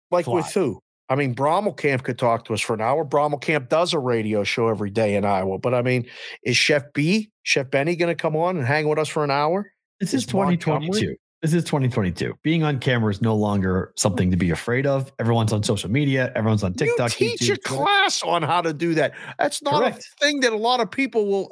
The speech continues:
Speaker 1: act. I mean, they're like, "An hour?
Speaker 2: I had
Speaker 1: I'll
Speaker 2: a
Speaker 1: come
Speaker 2: girl
Speaker 1: on
Speaker 2: in my
Speaker 1: in a minute."
Speaker 2: class with one point seven million followers on TikTok.
Speaker 1: She's still working.
Speaker 2: <laughs> But, but she could talk to us for an hour.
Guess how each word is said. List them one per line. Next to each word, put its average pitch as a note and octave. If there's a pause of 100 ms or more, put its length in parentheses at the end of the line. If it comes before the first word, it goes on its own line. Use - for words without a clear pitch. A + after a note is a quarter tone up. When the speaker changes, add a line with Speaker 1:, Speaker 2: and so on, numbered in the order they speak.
Speaker 1:
act. F#3
I F3+
mean, F#3
they're F#3
like, F3+
"An C3
hour? F3+
Speaker 2:
I D#3
had D#3
Speaker 1:
I'll D#3+
Speaker 2:
a E3
Speaker 1:
come -
Speaker 2:
girl F3
Speaker 1:
on F#3
Speaker 2:
in F3+
my F3
Speaker 1:
in F3+
a -
minute." -
Speaker 2:
class C#3+
with C3+
one C#3+
point C#3+
seven B2
million B2
followers G#2+
on G2
TikTok. - (640)
Speaker 1:
She's -
still G3
working. F#3
Speaker 2:
<laughs> - (840)
But, - (340)
but E3
she F#3
could D#3
talk F3+
to F3+
us F3+
for F#3
an F3
hour. F#3+